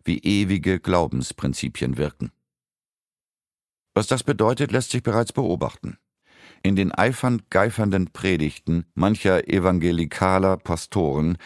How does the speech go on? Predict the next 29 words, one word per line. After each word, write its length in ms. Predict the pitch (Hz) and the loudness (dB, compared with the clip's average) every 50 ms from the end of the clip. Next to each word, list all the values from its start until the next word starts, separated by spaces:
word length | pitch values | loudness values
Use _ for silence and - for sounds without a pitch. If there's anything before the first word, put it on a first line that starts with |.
| - - - _ | -20 -20 -20 _
in 200 | - - 78 78 | -4 -2 -2 0
den 260 | 73 80 78 76 - | 0 0 0 0 -2
U 140 | - 82 80 | -2 -2 -2
S 120 | 78 - - | -2 -4 -2
A 260 | - 80 82 85 95 95 _ _ - - _ _ _ _ _ _ _ - | -2 0 0 0 -2 -4 _ _ -20 -20 _ _ _ _ _ _ _ -6
ist 160 | 101 90 - | -6 -6 -2
vom 240 | - 107 101 87 73 | 0 0 0 0 0
Widerstand 640 | 98 113 120 123 117 - - 107 107 110 98 - - | 0 0 0 -2 -2 -2 -2 -2 -2 -2 -2 -4 -4
gegen 260 | 98 95 - 95 85 | -4 -2 -2 -2 -2
Umweltgesetze 1040 | - - 120 113 98 - 67 64 58 - - - 71 67 62 71 67 - - 65 | -2 -2 -2 -2 0 0 -2 -2 -2 -4 -6 -6 -6 -4 -2 -4 -4 -4 -6 -6
die 100 | 60 65 | -4 -4
Rede, 400 | 67 65 76 78 80 90 98 90 - - - - - - _ _ _ _ _ - | -2 0 0 0 2 2 0 0 -2 -12 -20 -20 -20 -20 _ _ _ _ _ -6
während 420 | - - 95 92 101 95 82 - | -2 0 2 2 2 0 -2 -2
Papst 360 | - 95 92 90 - - - | 0 2 2 2 0 -4 -4
Franziskus 800 | - 87 87 82 - - - 92 - - - - 107 117 - - | -2 0 0 0 0 0 -2 -2 -2 -4 -2 -2 -2 -2 -2 -4
im 200 | - - 80 78 78 | -2 -2 0 2 2
Namen 340 | 82 85 85 85 80 78 | 2 2 2 2 0 0
Jesu 360 | 71 76 85 87 76 80 78 71 | 0 0 0 0 0 -2 -4 -6
Christi 600 | - - - 85 - - - 92 95 95 92 - - _ _ _ _ _ | -6 -6 -6 -6 -6 -6 -6 -4 -4 -4 -4 -6 -12 _ _ _ _ _
gegen 320 | - 101 107 95 90 95 87 | 0 0 2 2 2 0 2
den 220 | 87 92 92 - | 2 0 0 -2
Klimawandel 760 | - - - 95 82 76 71 71 65 67 65 69 60 67 69 | -4 -4 -2 0 0 0 0 0 -2 -2 -2 -2 -2 -2 -2
mobil 400 | 65 71 71 - 80 78 76 73 | -2 -2 -4 -4 -2 -2 -2 0
macht, 380 | 76 76 71 67 - - - _ - - - - _ _ _ - | 0 -2 -4 -6 -8 -16 -20 _ -20 -20 -20 -20 _ _ _ -6
wie 120 | - 82 85 | -4 -2 0
sich 160 | 80 82 73 | 0 -2 0
seiner 260 | - 87 82 80 80 | 0 0 0 0 -2
zweiten 480 | - - 82 82 87 - - 87 85 - | 0 0 0 0 0 0 -2 -2 -2 0
Enzyklika 800 | - 80 76 - - 110 110 - - - - 85 78 80 82 | 0 -2 -4 -2 -4 -6 -4 -4 -8 -4 0 0 2 2 0